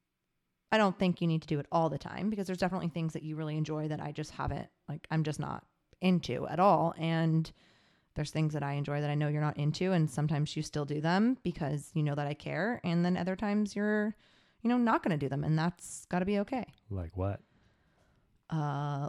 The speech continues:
Speaker 1: like going to certain concerts that I know you really don't like to go to. You still
Speaker 2: I mean,
Speaker 1: complain about it, but
Speaker 2: I mean, it's country music. It's pretty terrible.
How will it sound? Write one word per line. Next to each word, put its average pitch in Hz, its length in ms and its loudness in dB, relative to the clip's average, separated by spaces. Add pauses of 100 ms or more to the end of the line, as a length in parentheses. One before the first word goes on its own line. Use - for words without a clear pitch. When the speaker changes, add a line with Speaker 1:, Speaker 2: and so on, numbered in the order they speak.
Speaker 1:
like 143 360 -2
going 139 360 -2
to 151 120 -2
certain 143 420 -2
concerts 151 560 0
that 143 120 0
I 143 100 2
know 139 180 4
you 139 200 0
really 139 260 2
don't 139 280 0
like 147 280 -4
to 160 100 -2
go 143 280 0
to. 202 420 -2 (1200)
You 185 100 2
still 190 160 4
Speaker 2:
I 196 40 2
mean, 180 100 6
Speaker 1:
complain 147 220 0
about 131 200 -6
it, 131 160 -10
but - 140 -12 (340)
Speaker 2:
I 110 60 -4
mean, 101 400 0 (600)
it's - 100 -20
country 127 360 2
music. 85 400 -2
It's - 440 -14 (580)
pretty 107 180 2
terrible. 85 500 -6